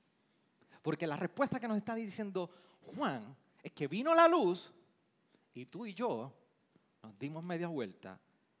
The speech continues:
y no lo recibimos. Esa es la naturaleza del ser humano.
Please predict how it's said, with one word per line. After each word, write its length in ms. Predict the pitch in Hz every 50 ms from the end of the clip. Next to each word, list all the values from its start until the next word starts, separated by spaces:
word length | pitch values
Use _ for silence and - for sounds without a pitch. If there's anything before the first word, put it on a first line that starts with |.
| _ -
y 100 | 120 110
no 100 | 110 107
lo 80 | 110
recibimos. 520 | 110 - 107 - - - 90 78 82 80 - _ _ _ _ _ _ _ _ _ _ _ _ _ _ _ - - - - - -
Esa 300 | - 285 339 320 - 294
es 40 | 247
la 140 | 247 240 262
naturaleza 720 | 269 240 220 - 220 202 190 185 180 190 269 294 294 285
del 140 | 226 214 190
ser 180 | - - 208 226
humano. 440 | 247 262 285 320 339 311 220 -